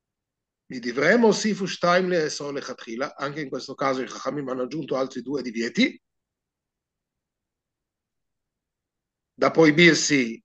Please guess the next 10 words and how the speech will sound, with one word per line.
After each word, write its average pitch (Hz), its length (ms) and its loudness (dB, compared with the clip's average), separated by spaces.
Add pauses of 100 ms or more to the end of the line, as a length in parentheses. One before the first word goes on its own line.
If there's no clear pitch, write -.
(320)
a 143 120 0
priori, 143 440 2
perché - 180 -4
sono 131 200 -6
divieti 127 340 0
rabbinici, 113 600 -6 (1080)
nel 135 180 0
caso 170 300 6
in 151 100 2
cui 180 480 2